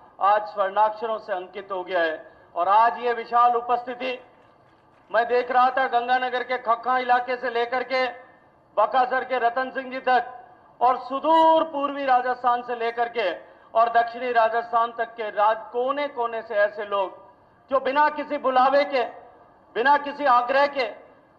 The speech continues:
बिना किसी निमंत्रण के केवल और केवल अपने अजीज नेता, अपने प्रिय नेता, जिसने उनके जीवन को प्रभावित किया, जिनसे उन्होंने राजनीति के क ख ग सीखी,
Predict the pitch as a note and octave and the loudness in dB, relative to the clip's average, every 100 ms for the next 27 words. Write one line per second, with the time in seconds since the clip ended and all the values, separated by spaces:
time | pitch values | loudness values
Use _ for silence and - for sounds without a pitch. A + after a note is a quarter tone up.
0 | - B3+ C#4+ C#4+ C4+ C4+ A#3+ A#3+ C4 B3+ | -6 2 2 2 -4 -8 -8 -4 -4 -2
1 | C4 C4 B3+ F#3 - - - _ _ _ | -2 -2 -4 -4 -6 -20 -20 _ _ _
2 | A#3+ C#4 D4 D4 C4+ C4 B3+ B3 B3+ A3+ | 2 4 4 4 2 -2 -4 -2 -2 -4
3 | - _ _ _ G#3+ A#3 C#4 C4+ A#3+ A#3 | -14 _ _ _ 0 0 0 2 2 2
4 | C4+ C#4 A3+ A3 A#3 B3+ A3+ F#3+ - - | -4 -8 -10 -6 -2 2 2 2 -8 -18
5 | - _ - A3+ A#3+ C4 C4+ C4+ C#4 C4 | -20 _ 0 0 0 -6 -6 -4 -2 0
6 | A#3+ A#3+ A#3 G3+ - - - _ - A#3+ | 0 2 2 2 -4 -18 -20 _ -10 -10
7 | A#3 C4 B3+ B3+ A#3+ A#3 A#3+ C4+ C4+ B3+ | -2 -2 -2 -4 -8 -8 -4 -4 -2 -4
8 | B3+ G#3+ G3 A3+ A#3+ - A3+ G#3 F3+ - | -2 0 2 0 -2 -10 -2 0 0 -4
9 | - - _ - A#3+ B3+ C#4 C4+ C4 C4+ | -20 -20 _ -8 -8 0 2 4 2 2
10 | C4+ B3 A#3+ A#3+ C4 C4+ C#4 C4+ C4 - | 2 4 4 2 -6 -8 -10 -10 -12 -6
11 | B3 C4 C4 C4 A#3 A#3 A#3 A3+ - G3+ | -2 -2 0 -2 2 -2 -2 -14 -10 -12
12 | F#3 | -12